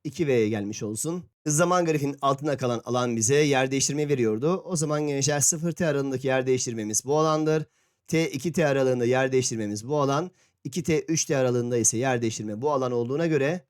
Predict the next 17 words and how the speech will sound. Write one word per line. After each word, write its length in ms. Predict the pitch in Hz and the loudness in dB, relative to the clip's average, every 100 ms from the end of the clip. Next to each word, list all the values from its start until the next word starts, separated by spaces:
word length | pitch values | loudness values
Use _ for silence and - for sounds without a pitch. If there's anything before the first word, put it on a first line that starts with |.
| - | -4
en 200 | 175 165 | -2 0
büyük 240 | 135 131 | 0 0
yer 260 | 135 131 120 | 0 0 2
değiştirme 400 | 120 - 107 101 - | 0 0 -4 -8 -6
x 240 | 127 - - | 0 0 0
üç, 200 | 160 - | -4 -2
sonra 440 | - - 143 135 | -2 0 0 -2
x 340 | 120 120 117 | -4 -4 -4
iki, 240 | 113 110 123 | -6 -6 -4
sonra 280 | 139 123 113 | -2 -2 -4
x 280 | 117 - | -4 -4
bir 180 | 135 147 | -4 -2
diyoruz. 460 | 156 156 160 170 143 | 0 2 2 0 -2
Dolayısıyla 800 | 151 123 113 113 101 123 160 170 _ _ | 0 2 2 0 0 2 0 0 _ _
cevabımız 760 | 127 110 95 87 113 160 185 - - | -6 -4 -6 -8 -6 -4 -4 -8 -4
A 160 | 165 | 0
seçeneği. 520 | 165 127 123 98 87 | 2 0 -4 -8 -12